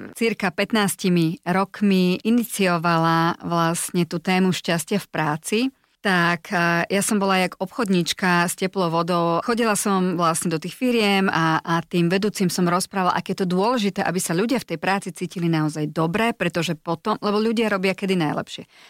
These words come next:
keď sa im chce. Že to je úplne základná, základná vec a jasné, že chce sa im vtedy, keď robia niečo, čo im dáva zmysel, keď používajú svoje talenty a keď sú vlastne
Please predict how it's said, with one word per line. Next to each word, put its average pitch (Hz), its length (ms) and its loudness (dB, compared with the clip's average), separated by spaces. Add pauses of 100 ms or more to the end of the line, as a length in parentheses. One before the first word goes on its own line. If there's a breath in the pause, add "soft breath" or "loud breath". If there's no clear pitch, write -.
keď 202 160 0
sa 214 120 -2
im 185 120 2
chce. - 300 -6 (500)
Že 185 120 -8
to - 100 -4
je 202 80 0
úplne 208 240 0
základná, 185 580 0
základná 180 460 -2
vec 208 180 0
a - 80 -6
jasné, 190 320 0
že 175 140 0
chce - 200 -4
sa 202 200 0
im 190 100 2
vtedy, 190 240 -2
keď 185 220 -2
robia 180 240 2
niečo, 170 240 0
čo - 100 -12
im 160 140 0
dáva 151 180 -2
zmysel, 233 540 0
keď 190 180 -12
používajú 170 460 0
svoje 156 280 -4
talenty 220 600 0 (420 loud breath)
a - 140 -6
keď 196 160 -2
sú - 180 -2
vlastne 175 840 0